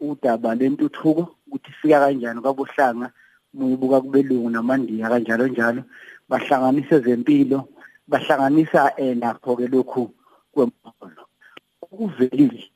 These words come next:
yilokhu kokuthi nakulo nyaka, nakulesikhathi, nakule minyaka engaka lokhu sathola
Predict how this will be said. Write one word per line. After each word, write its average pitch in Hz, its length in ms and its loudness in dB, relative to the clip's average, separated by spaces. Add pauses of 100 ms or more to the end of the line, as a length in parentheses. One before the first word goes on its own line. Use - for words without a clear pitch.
(540)
yilokhu 143 320 2
kokuthi 139 560 2 (640)
nakulo 143 360 4
nyaka, 131 500 2 (560)
nakulesikhathi, 127 800 -4 (540)
nakule 131 300 2
minyaka 139 420 4
engaka 117 440 -2
lokhu 123 300 -4
sathola 120 580 -2